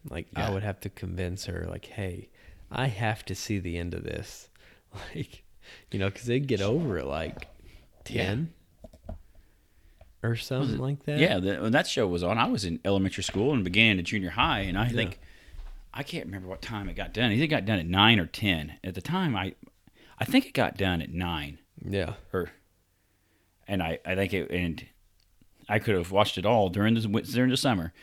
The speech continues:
Speaker 1: Yeah.
Speaker 2: But in the winter, it, it went from eight to ten, and I had to leave at middle point.
Speaker 1: Yep.
Speaker 2: It just drove me nuts.
Speaker 1: Mm-hmm.
Speaker 2: Then later, I, I got my,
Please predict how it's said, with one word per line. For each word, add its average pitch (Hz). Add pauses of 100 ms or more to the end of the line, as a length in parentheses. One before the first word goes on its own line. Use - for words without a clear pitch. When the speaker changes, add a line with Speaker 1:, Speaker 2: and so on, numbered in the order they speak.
(100)
Speaker 1:
Yeah. 101
Speaker 2:
But 98
in 95
the 87
winter, 110
it, 87
it 82
went 95
from 87
eight -
to -
ten, 98 (200)
and 87
I 87
had 92
to 82
leave 95
at -
middle 85
point. 85
Speaker 1:
Yep. 90
Speaker 2:
It 87
just -
drove 98
me 107
nuts. - (240)
Speaker 1:
Mm-hmm. 92 (880)
Speaker 2:
Then 101
later, 87
I, 80
I 85
got 80
my, 78